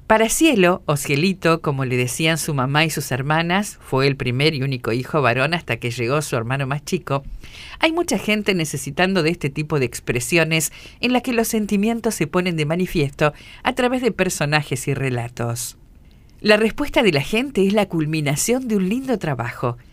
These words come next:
Estoy muy agradecido por eso. Es muy importante para mí. Los pedidos siguen y como todo, hay momentos que más y otros que menos,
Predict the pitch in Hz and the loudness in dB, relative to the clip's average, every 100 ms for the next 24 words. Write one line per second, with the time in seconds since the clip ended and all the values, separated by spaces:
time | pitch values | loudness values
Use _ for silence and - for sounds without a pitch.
0 | - 156 160 190 214 214 180 160 143 - | -8 -4 2 2 2 0 2 2 0 0
1 | 202 139 131 123 117 - 117 120 - 254 | 0 0 -2 -4 -4 -6 -6 -8 -4 -2
2 | 226 226 339 339 220 175 - 131 123 123 | 0 2 2 2 2 0 0 -2 -2 -4
3 | 120 120 120 107 113 - - 247 - 247 | 0 -2 -2 -6 -12 -10 2 4 4 2
4 | 302 311 - 269 294 277 190 - 147 151 | 2 2 0 -2 -2 0 0 -2 -2 -2
5 | - 240 214 196 - 185 190 190 175 175 | 0 2 4 2 0 0 0 0 0 -2
6 | 175 180 - 285 165 185 - - - - | -4 -6 -6 -2 0 -2 -6 -14 -12 0
7 | 196 175 175 170 - 131 120 117 123 143 | 2 4 0 -4 -4 -2 -2 -2 -2 -4